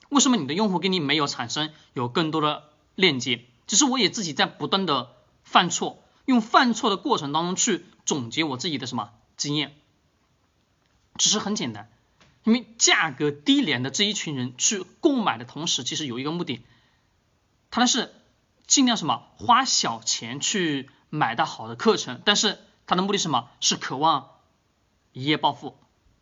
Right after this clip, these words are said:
对，大量都是如此。那最后真的能成为你的忠实用户，付费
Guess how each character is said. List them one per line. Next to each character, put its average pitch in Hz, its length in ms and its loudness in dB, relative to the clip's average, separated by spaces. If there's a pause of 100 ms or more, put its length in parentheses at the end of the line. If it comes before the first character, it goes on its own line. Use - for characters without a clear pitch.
(120)
对， - 240 -10 (480)
大 214 280 4
量 151 180 -2
都 123 120 -4
是 123 120 -6
如 120 140 -10
此。 - 200 -10 (1080)
那 226 120 4
最 277 180 2
后 240 120 6
真 330 300 -2
的 196 160 0
能 156 320 -2
成 175 220 0
为 190 60 -2
你 139 100 -2
的 123 100 -4
忠 214 160 0
实 143 280 -4 (560)
用 196 200 2
户， 139 220 -6 (260)
付 - 180 -12
费 180 340 -2